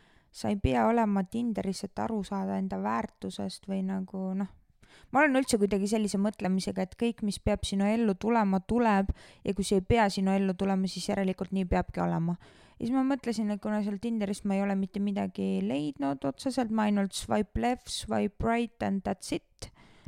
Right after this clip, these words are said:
nothing else, siis nagu milleks ma viidan enda aega, et lihtsalt vaadata, kas siin on uusi nägusid tekkinud. Ja kõik need nagu kutid, mehed, poisid, mis iganes, kuidas neid nimetada, kuidas neid kokku võtta, kellega ma sealt tutvusin Tinderis,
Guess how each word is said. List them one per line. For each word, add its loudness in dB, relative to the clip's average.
nothing 0
else, 0
siis -2
nagu -2
milleks -2
ma 2
viidan 0
enda 0
aega, 0
et -8
lihtsalt -6
vaadata, 0
kas -6
siin -4
on -2
uusi -2
nägusid -6
tekkinud. -8
Ja 6
kõik 0
need 2
nagu 2
kutid, 0
mehed, 2
poisid, 4
mis 0
iganes, 2
kuidas 4
neid 0
nimetada, 0
kuidas 4
neid 0
kokku 0
võtta, 0
kellega 0
ma -2
sealt -4
tutvusin 2
Tinderis, 2